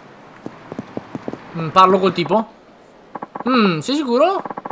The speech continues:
Sei a posto? E dov'è che, tu, tu, pezzo di merda, ti ho visto, eh! Non ti ho appena visto. Ma veramente,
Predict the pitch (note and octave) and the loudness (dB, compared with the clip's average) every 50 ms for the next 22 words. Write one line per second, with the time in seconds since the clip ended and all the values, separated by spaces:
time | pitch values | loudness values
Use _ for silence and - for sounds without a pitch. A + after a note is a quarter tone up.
0 | - - - - - - - - - - - - - - - - - - - F3+ | -12 -12 -12 -12 -12 -12 -10 -12 -12 -12 -12 -16 -20 -20 -20 -20 -18 -10 -6 -2
1 | F#3 G#3 G3 - F#3+ E3+ D#3 - - - B3+ - - - - _ - - - - | 0 0 2 2 2 0 0 2 2 0 0 0 -2 -6 -18 _ -20 -20 -18 -18
2 | - - - - - - - - - - - - - - - - - - - F#4+ | -18 -16 -18 -20 -20 -20 -18 -16 -14 -14 -14 -14 -14 -16 -16 -14 -16 -12 -10 -8
3 | G#4+ A4+ A4+ G4 G#3+ F#4 - - - - - - - - - - - - - - | -8 -8 -8 -8 -10 -10 -14 -16 -16 -18 -20 -18 -18 -18 -14 -14 -14 -14 -12 -14
4 | - - - - - - B3+ C4+ G4+ A#4+ G4 - - - - - - - - - | -16 -16 -14 -14 -10 -8 -2 0 0 2 2 2 0 0 -4 -12 -18 -18 -18 -20
5 | - - - - F4 E4 F3+ E3+ - - - G4 G#4 F4 A#3 - - - - - | -18 -6 2 4 4 4 4 2 -2 4 8 10 10 10 8 6 -2 -8 -12 -12
6 | - - - E4+ F#4 - F4+ C#4+ B3+ C4+ C#4 C#4+ C#4+ C4+ C4 - D#4 D#4 G4 F#4+ | -14 0 2 4 4 4 2 0 2 6 6 6 6 6 4 4 8 10 10 10
7 | - - A#3+ A#3 A#3+ A#3+ - - - - - - - - - - - - - - | 10 10 10 10 10 8 6 4 0 -8 -14 -12 -14 -16 -18 -20 -20 -20 -20 -20
8 | - - - - - - - - - - - - A3+ C#4+ F4+ E4 G#4 A4 A4 G4+ | -20 -20 -20 -20 -20 -20 -20 -20 -20 -20 -6 2 4 4 6 8 8 8 8 6
9 | F#4+ D#4 C4 A#3 G3+ - - D3 C3 - - - - - - - - - - - | 6 6 4 4 2 2 0 0 -2 -4 -10 -20 -18 -16 -14 -14 -14 -16 -20 -20
10 | - - - - - - - - - - - - - - - - A3+ A#3+ C#4 D#4 | -20 -20 -20 -20 -16 -14 -12 -14 -14 -16 -20 -20 -20 -16 -2 0 4 6 8 8
11 | D#4+ D#4 D4 A#3+ E3+ - | 8 6 4 2 2 0